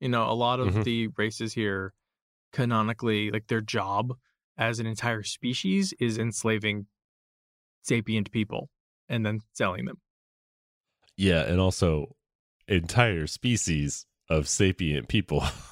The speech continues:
Speaker 2: <laughs> have one job. <laughs> It's, I'm curious how they're gonna dig themselves out of this one, 'cause it is,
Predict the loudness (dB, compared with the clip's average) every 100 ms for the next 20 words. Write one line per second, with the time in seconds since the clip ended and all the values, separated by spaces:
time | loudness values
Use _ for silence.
0 | -20 -20 _ _ -4 -4 -4 -18 -12 0
1 | 2 2 2 2 2 2 4 4 -2 -6
2 | _ _ _ _ _ _ -20 _ -18 -18
3 | _ _ _ _ _ _ _ _ -12 -8
4 | -8 -6 0 0 0 -6 -8 -10 -10 -12
5 | -16 _ 2 2 2 -2 2 4 4 4
6 | 4 6 4 2 4 2 2 2 2 2
7 | 2 2 2 0 0 0 -2 -4 -10 _
8 | 0 2 2 0 2 4 4 2 -4 -10